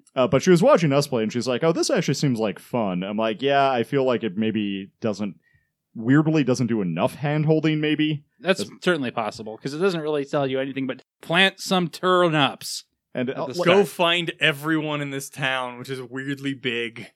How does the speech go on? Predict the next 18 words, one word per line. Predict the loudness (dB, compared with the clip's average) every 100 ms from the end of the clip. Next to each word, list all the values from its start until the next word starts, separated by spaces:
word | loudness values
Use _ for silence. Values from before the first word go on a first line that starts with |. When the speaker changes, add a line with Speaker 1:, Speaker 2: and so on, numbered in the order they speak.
| -4
Speaker 1:
Yeah, | -2
it, | 0 -2 2
like, | 4 4
it's | 2
just | 0 2
got | 2 2
so | -2 -4 -2
much | -2 -2
going | -4 -4 -4
on, | -4 -4
I | -6
can | -8
see | -8
getting | -8 -6 -6 -6
lost | -6 -4 -6
at | -6
the | -6
start. | -4 -6 -6